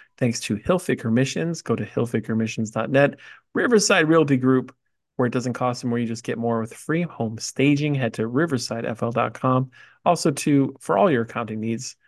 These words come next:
call Clarity, certified public accountants at clarity dot C P A.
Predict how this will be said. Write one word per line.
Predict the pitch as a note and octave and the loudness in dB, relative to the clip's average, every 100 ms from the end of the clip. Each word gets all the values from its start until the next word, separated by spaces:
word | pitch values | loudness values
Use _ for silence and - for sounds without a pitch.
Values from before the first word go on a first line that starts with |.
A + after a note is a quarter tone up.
| _ - | _ 0
call | F3 | 0
Clarity, | E3+ - A#3+ C#3+ G#2+ | 2 2 2 2 0
certified | - A#2 A#2 A2 | -4 -4 -2 -4
public | G#2+ A#2+ A2 | -2 -2 -4
accountants | A2+ - B2+ A2+ | -8 -6 -6 -6
at | - | -8
clarity | - C3 B2 B2 | -2 0 2 0
dot | A#2 A#2 | 0 -2
C | - B2+ | 0 -2
P | A#2+ B2+ | 2 4
A. | A#2+ | 4